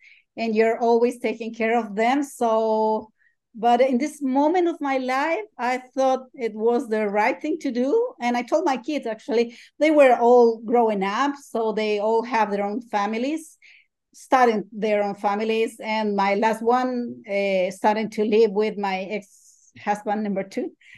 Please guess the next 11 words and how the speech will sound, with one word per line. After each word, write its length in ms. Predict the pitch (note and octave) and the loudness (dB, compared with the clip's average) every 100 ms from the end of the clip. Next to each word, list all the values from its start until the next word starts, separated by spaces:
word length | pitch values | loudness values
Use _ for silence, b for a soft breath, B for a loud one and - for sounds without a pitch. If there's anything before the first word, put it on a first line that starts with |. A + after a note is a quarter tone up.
| b b | b b
So 1040 | - - A#3+ A3+ A3+ A3 A3 A3 A3 G#3+ A3 | -20 2 6 6 8 6 6 4 4 2 4
I 140 | B3 | 4
was 220 | B3 C4 C4 | 4 2 2
completely 440 | C4 C#4 D4 D4 | 2 2 0 2
alone 540 | C#4+ C4+ B3+ G#3+ F3+ | 2 4 2 0 -6
in 100 | G#3 | -10
this 160 | G3+ F#3+ | -10 -8
moment. 500 | G#3 G3 F#3+ G3 G3 | -6 -4 -4 -4 -6
So 840 | - G#3+ G#3+ G#3+ G#3 G3+ G3 G3+ _ - | -2 2 4 4 2 0 -4 -6 _ -2
it 160 | A#3 | -2
was 400 | G#3+ B3 B3+ A#3+ | 2 2 2 -2